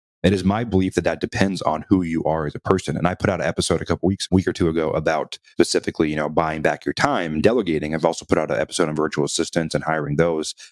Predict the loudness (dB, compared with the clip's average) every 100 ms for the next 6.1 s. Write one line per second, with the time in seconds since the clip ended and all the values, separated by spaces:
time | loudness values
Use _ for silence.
0 | 0 2 2 0 0 0 0 -2 -2 -2
1 | -2 -2 0 0 -2 0 -2 -2 -2 -2
2 | 0 0 0 -4 -10 -20 _ 0 2 2
3 | 0 -2 -4 0 0 2 0 0 0 0
4 | -4 -2 -2 0 0 0 0 0 0 2
5 | 0 -2 0 0 -2 -12 _ 2 2 2